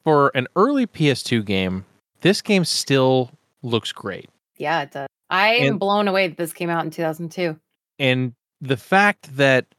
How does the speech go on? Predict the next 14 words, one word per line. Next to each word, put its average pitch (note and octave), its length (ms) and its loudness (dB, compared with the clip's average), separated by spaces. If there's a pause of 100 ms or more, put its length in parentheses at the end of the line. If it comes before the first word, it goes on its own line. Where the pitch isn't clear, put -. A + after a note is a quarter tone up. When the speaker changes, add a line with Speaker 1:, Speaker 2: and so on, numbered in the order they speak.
Speaker 1:
they, B2+ 320 2 (200)
the, A#2 640 -4 (300)
they B2+ 320 -2
had F3+ 240 -2
to F#3 60 -2
do F3 160 4
so F3 420 2
little D3 460 2
to A2 240 0
it G2+ 120 -4
to A#2 100 -4
make A2+ 240 0
it A2 100 -4
look A2 380 -2